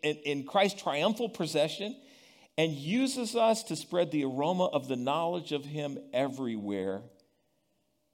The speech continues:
For we are to God, we are to God the pleasing aroma of Christ among those who are being saved and those who are perishing.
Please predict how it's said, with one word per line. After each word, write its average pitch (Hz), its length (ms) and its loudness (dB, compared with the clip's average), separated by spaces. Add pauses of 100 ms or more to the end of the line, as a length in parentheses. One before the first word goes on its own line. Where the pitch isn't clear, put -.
(640)
For 135 180 4
we 180 240 2
are 214 100 4
to 190 100 2
God, 143 400 6
we 156 320 0
are 160 260 4
to 160 180 -6
God 135 800 4 (100)
the 113 140 -2
pleasing 131 560 0
aroma 113 420 2
of 95 220 -4
Christ 110 460 0
among 107 340 -4
those 110 260 0
who 110 120 -4
are 98 60 -2
being 98 280 -4
saved 101 460 -4
and 98 160 -10
those 104 260 -4
who 101 100 -8
are 92 80 -4
perishing. 95 640 -10